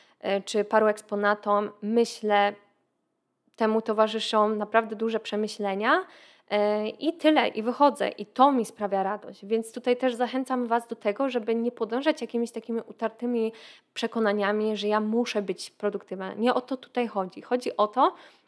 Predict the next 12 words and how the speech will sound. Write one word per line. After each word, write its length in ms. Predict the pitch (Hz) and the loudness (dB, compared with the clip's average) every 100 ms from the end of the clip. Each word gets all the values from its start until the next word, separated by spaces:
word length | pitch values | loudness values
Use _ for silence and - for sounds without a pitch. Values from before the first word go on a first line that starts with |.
| - | -10
żebyście 500 | 214 233 240 - 233 | -2 0 -2 -2 0
wy 120 | 214 | 0
też 400 | 214 247 302 - - | 0 2 2 -2 -8
powoli 560 | - 196 196 190 202 294 - - - - | -4 0 2 2 2 0 -4 -20 -20 -8
przyzwyczajały 680 | - 208 208 220 220 285 320 | -6 -4 -4 0 2 2 2
się 120 | 233 | -2
do 100 | 220 | -4
tego, 400 | 208 180 233 262 | -4 -2 0 0
że 140 | 214 202 | -4 -10
w 80 | - | -6
ciągu 320 | 208 269 294 | -4 -2 -4
tygodnia, 680 | 285 202 202 190 190 226 | -8 -4 -2 -2 -2 -2